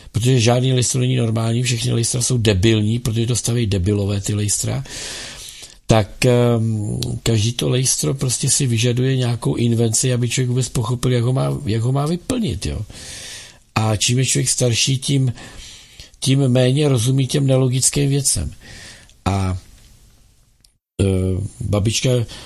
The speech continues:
má většinou tlačítkový telefon, jak nemá chytrý telefon, tak je namydlená.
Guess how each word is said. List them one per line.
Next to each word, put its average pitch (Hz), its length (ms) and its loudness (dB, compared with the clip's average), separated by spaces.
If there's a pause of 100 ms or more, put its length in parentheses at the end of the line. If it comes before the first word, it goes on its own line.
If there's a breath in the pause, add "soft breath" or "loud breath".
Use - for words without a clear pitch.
(280 loud breath)
má 113 260 2
většinou 107 280 0
tlačítkový 113 580 0
telefon, 127 720 0 (440 loud breath)
jak 101 160 2
nemá 127 240 4
chytrý 120 380 0
telefon, 131 460 0
tak 135 200 0
je 151 60 0
namydlená. 160 720 0